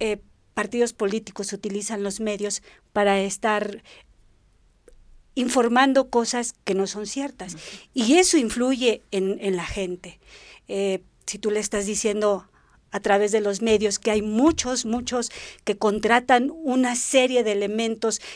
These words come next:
Speaker 1: que tienen mucha gente manejando redes sociales y, y ponen una noticia, es increíble el impacto que causa. Nosotros hace tiempo veíamos que convocaban, "No, vamos a ir a, a Coppel de tal lugar, vamos a saquear", ¿por qué?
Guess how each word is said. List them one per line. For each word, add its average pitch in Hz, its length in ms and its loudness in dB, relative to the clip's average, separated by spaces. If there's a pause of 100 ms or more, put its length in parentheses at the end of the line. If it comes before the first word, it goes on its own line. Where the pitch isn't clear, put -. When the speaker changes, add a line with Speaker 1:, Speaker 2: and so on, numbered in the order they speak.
Speaker 1:
que 220 120 -4
tienen 233 320 0
mucha 277 280 2
gente 254 400 -2
manejando 208 600 -2
redes 208 380 -4
sociales 202 600 -6 (300)
y, 226 260 -6
y 247 60 -2
ponen 339 320 6
una 330 160 6
noticia, 254 380 0
es 311 100 0
increíble 277 540 2
el 240 80 -2
impacto 240 480 -2
que 196 120 -8
causa. 175 460 -8 (380)
Nosotros 285 500 0
hace 277 220 0
tiempo 262 340 2
veíamos 226 560 2
que 202 300 -6 (180)
convocaban, 214 640 0
"No, 247 100 0
vamos 339 420 6
a 269 120 4
ir 285 260 0
a, 196 460 2 (300)
a 226 160 -2
Coppel 330 520 10
de 240 200 4
tal 262 240 8
lugar, 254 420 8
vamos 254 300 2
a 220 80 2
saquear", 240 560 0
¿por 220 200 2
qué? 269 220 0